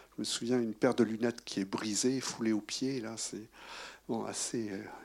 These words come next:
édifiant. Et donc ça, ça sera le dimanche dix-sept février, hein, au quatre cents coups. Merci beaucoup à tous.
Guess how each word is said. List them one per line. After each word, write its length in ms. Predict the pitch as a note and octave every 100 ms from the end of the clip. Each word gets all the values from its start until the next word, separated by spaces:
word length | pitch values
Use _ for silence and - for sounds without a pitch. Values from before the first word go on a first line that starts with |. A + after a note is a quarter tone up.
| - -
édifiant. 480 | - - - - F#3+ - - - - - A2
Et 60 |
donc 180 | G#2+ C#3+
ça, 140 | -
ça 180 | D3+ B2+
sera 220 | - -
le 260 | A#2+ A#2 A2+
dimanche 460 | A2 C#3+ C#3+ C#3 A#2+
dix-sept 580 | A2 D3 - D#3+ - -
février, 560 | - B2+ - - G#2 - - - -
hein, 40 | A2 - _ - - - -
au 80 | A2+
quatre 180 | -
cents 120 | - -
coups. 220 | - - - - - - - - - - -
Merci 360 | B2+ B2+ -
beaucoup 500 | C#3+ C#3+ - D#3+ E3 A#3+ - -
à 80 | C3+
tous. 460 | - B2+ - -